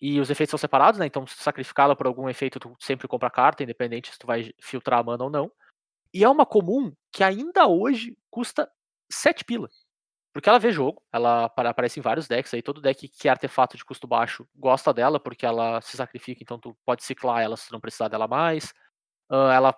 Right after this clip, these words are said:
funciona em decks que precisam ajuta-, ajustar um pouquinho de mana, assim. Ela vê jogo no Modern, ela vê jogo no Pauper.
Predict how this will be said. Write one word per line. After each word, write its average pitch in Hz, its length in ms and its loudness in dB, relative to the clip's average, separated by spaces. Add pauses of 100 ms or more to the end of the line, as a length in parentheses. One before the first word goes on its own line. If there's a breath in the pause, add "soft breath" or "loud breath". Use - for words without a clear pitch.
(140)
funciona 139 340 -4
em 131 40 -8
decks 123 300 0
que - 120 -18
precisam 123 840 -8
ajuta-, 120 400 -6
ajustar 123 360 -2
um 127 40 -6
pouquinho 123 300 -12
de 113 100 -14
mana, 156 380 0
assim. 151 340 -10 (420 soft breath)
Ela 131 140 2
vê 131 140 0
jogo 123 440 -2 (300)
no 139 140 -10
Modern, 131 480 6
ela 123 80 2
vê 123 100 -6
jogo 127 160 -6
no 123 80 -10
Pauper. 135 560 4